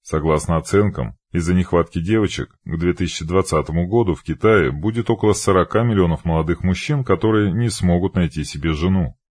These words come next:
Искусственный гендерный дисбаланс в Китае создал серьёзные социальные проблемы, такие как рост сексуального насилия и проституции, коммерческие браки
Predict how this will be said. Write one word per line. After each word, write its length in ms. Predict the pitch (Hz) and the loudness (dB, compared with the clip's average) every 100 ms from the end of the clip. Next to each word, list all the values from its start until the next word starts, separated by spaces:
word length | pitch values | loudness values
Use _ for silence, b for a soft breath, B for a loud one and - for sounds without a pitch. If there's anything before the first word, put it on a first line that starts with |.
| _ _ _ _ _ _ _ - | _ _ _ _ _ _ _ -8
Искусственный 680 | 85 - 110 - 92 92 82 | -8 -4 -6 -2 0 2 2
гендерный 500 | 90 90 85 82 80 | 2 2 2 0 -2
дисбаланс 580 | 82 78 87 101 101 | -4 0 2 2 -2
в 60 | - | -4
Китае 480 | 78 - 71 64 57 | -8 -4 -4 -4 -8
создал 460 | - 113 110 110 90 | -6 -4 0 0 -2
серьёзные 720 | - 90 80 82 104 98 80 | 0 0 2 2 2 2 0
социальные 560 | - 80 - 87 82 82 | -4 -6 -2 0 0 0
проблемы, 600 | 104 117 127 85 62 - _ - | 0 0 0 0 -2 -10 _ -4
такие 360 | 107 104 107 80 | -2 0 0 0
как 300 | 78 67 _ | -2 -4 _
рост 320 | - 90 95 - | -2 0 0 -4
сексуального 560 | 87 - 85 80 82 | -6 -2 0 2 0
насилия 560 | 85 82 - 117 80 69 | 0 -2 -4 -4 -2 -4
и 40 | |
проституции, 920 | 65 73 - 71 92 101 - 82 78 - _ _ | -6 -10 -10 -10 -6 -6 -4 -6 -6 -10 _ _
коммерческие 680 | 82 90 107 104 - - 69 | -2 0 0 -4 -10 -8 -6
браки 520 | 64 80 87 - 71 | -2 0 0 -4 -12